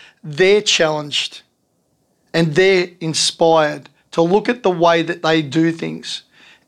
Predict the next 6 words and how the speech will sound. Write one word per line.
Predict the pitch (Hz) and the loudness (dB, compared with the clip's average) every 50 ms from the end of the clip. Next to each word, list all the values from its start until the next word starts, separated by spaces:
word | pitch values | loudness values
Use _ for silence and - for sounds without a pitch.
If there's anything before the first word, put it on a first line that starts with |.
| _ - | _ -4
and | 175 170 170 170 170 170 165 165 170 - - _ - | -2 0 2 2 0 0 -2 -4 -6 -10 -18 _ -6
think | - 220 220 226 - 226 | -2 0 0 2 2 0
of | 196 165 | 0 0
ways | 156 170 170 165 165 156 135 160 | 2 2 2 2 2 0 -2 -4
that | 160 156 - 151 139 | -6 -6 -6 -6 -2
they | 165 165 170 175 180 175 180 175 175 | 0 2 2 2 2 0 -2 -4 -10